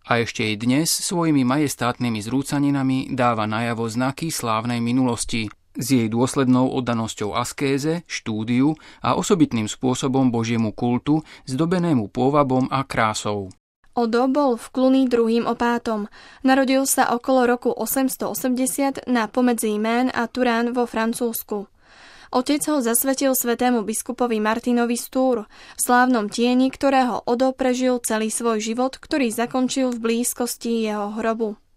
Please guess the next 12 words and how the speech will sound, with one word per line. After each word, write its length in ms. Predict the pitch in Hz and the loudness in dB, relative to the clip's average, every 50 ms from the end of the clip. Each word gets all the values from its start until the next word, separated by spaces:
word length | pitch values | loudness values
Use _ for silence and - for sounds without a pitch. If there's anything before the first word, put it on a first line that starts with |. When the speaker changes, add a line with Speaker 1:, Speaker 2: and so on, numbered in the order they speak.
| _ _ _ _ _ - - - - - - - | _ _ _ _ _ -20 -20 -20 -20 -20 -12 -2
Speaker 2:
Jeho 320 | - 262 269 262 247 226 220 | 2 2 4 4 4 2 2
rozhodnutiu 720 | 240 277 - - 285 269 233 233 233 233 - 254 254 262 | 2 0 0 0 0 0 2 0 0 0 0 0 0 0
pre 240 | - 254 233 226 226 | 0 0 0 0 2
zasvetený 640 | 233 240 233 - 262 262 254 262 262 247 220 202 202 | 0 0 0 0 -2 0 0 2 2 2 0 0 -2
život 400 | 220 220 233 254 262 269 - - _ | -4 -4 -2 -2 -2 -2 -4 -6 _
predchádzal 640 | - 262 262 - - - 269 269 247 254 226 202 202 | -2 -2 -2 0 2 2 2 4 4 2 2 2 0
zážitok 640 | 220 233 233 233 240 240 254 240 - 240 233 - - | 0 0 0 0 0 -2 -2 -2 0 -2 -2 -2 -4
osobitnej 720 | 240 240 - 277 247 226 240 - - 240 240 233 233 233 | -4 -2 -2 0 0 0 -2 -2 -2 0 0 2 2 0
milostivej 720 | 233 226 226 226 226 226 - - 233 233 233 233 233 - - | 0 0 0 0 -2 -4 -4 -4 -2 0 0 0 0 0 0
chvíle, 400 | 233 247 247 254 254 226 202 208 - - - - - - - - - | 0 2 2 2 2 0 -2 -4 -10 -16 -20 -20 -20 -20 -20 -20 -20
ktorý 400 | - - - 277 285 285 262 233 | -20 -4 0 2 2 2 2 2
on 100 | 220 214 | 0 0